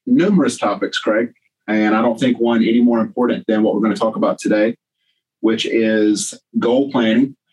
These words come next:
setting proper goals, how to do that, and challenging ourselves and creating a vision for where we wanna go for next year in twenty twenty-two.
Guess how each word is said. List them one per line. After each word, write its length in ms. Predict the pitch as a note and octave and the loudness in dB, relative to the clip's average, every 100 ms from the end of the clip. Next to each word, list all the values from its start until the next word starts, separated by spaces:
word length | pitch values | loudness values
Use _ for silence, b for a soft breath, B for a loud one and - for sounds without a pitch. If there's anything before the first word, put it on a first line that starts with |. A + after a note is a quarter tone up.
| - | -18
setting 400 | - C#3 B2+ A#2+ | -6 -2 0 0
proper 300 | C3+ B2+ C3+ | -2 -2 0
goals, 500 | A2+ A2 A2+ - - _ _ _ _ _ | 0 0 -2 -6 -18 _ _ _ _ _
how 220 | C#3+ D3 | -4 -2
to 40 | |
do 200 | C3+ D3+ | 2 2
that, 320 | D3+ D3+ E3 - _ _ _ _ _ _ - - | 2 0 -4 -10 _ _ _ _ _ _ -18 -6
and 120 | C#3 B2 | -2 0
challenging 460 | D3+ D3+ C#3+ C#3+ | 0 2 4 2
ourselves 500 | C3 - C3+ C#3 C3+ - | 2 0 0 0 -2 -6
and 100 | A#2 | -4
creating 300 | C#3 B2+ B2+ | -2 2 2
a 80 | A2 | 2
vision 400 | B2+ C3 C3 A#2 | 0 2 0 2
for 240 | A#2 G#2+ | 2 2
where 240 | G#2+ B2 | 2 2
we 120 | C3 C3+ | 2 2
wanna 180 | A#2+ | 0
go 180 | A2+ A2+ | 2 0
for 160 | A2+ G#2 | 0 -6
next 260 | G2 - | -6 -2
year 280 | G#2+ F#2 - _ | 0 0 -4 _
in 100 | F#2 | -14
twenty 220 | - G2 | -8 -8
twenty-two. 400 | F#2 F2 E2+ - | -6 -10 -12 -18